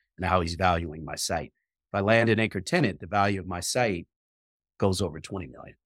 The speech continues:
And so I, I feel blessed. On my worst days, I say, "This is an opportunity to do something that I could only dream about twenty, thirty years ago."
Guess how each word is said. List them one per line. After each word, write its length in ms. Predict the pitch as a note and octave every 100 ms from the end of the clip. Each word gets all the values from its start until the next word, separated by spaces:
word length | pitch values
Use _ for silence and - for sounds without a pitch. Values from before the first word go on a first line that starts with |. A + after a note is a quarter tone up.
| _ _ _ _ _ _ -
And 100 | G2+
so 160 | G#2+
I, 300 | G2 A#2+ B2+ -
I 100 | A#2+
feel 200 | - A#2+
blessed. 420 | F#2+ G2 E2+ -
On 60 | F#2+
my 120 | G2
worst 320 | G2 A#2+ G#2+
days, 380 | A2 G#2 G2 F#2
I 80 | F#2
say, 420 | - G#2+ F#2+ F2 - _ _ _ _ -
"This 260 | C#3+ C3+
is 200 | D3+ B2+
an 80 | A#2
opportunity 640 | G#2+ G#2+ G2+ - A2+ G#2
to 120 | F2
do 200 | E2 A2
something 680 | G#2 - G#2 - F#2 E2+ D#2 - _ _ _ -
that 100 | G#2+
I 120 | G2+
could 140 | G#2 G#2
only 200 | G2+ F#2+
dream 300 | F#2+ A2 A2+
about 380 | E2+ D#2+ C#2+ C#2+ _ _ _ _ -
twenty, 380 | A2+ G#2 F#2+ -
thirty 200 | G#2+ F2+
years 280 | F2+ A#2 F#2+
ago." 200 | -